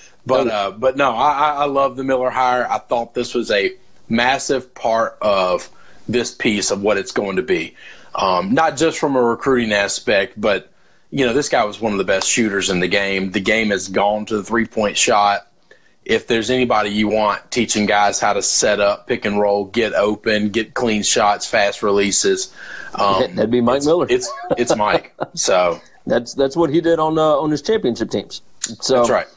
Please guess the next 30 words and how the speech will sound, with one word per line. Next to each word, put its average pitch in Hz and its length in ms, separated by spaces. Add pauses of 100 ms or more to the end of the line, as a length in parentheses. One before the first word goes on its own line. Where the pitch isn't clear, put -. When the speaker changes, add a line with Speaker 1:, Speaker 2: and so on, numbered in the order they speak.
(180)
Speaker 2:
uh, 120 240 (240)
aside 214 340
from 156 140
that, 156 380 (280)
report 165 360
is 127 100
out 139 180
there. 127 380 (400)
Look, 123 260 (300)
Penny 170 200
Hardaway 156 340
wants 135 300
to 135 80
hire 123 380
Larry 123 280
Brown. 107 400 (360)
Larry 123 240
Brown 120 400
wants 117 240
to 127 80
be 123 80
hired 120 220
at 107 60
the 117 60
University 120 380
of 117 60
Memphis. 107 400 (520)
The 117 120
story 202 340
goes, 151 600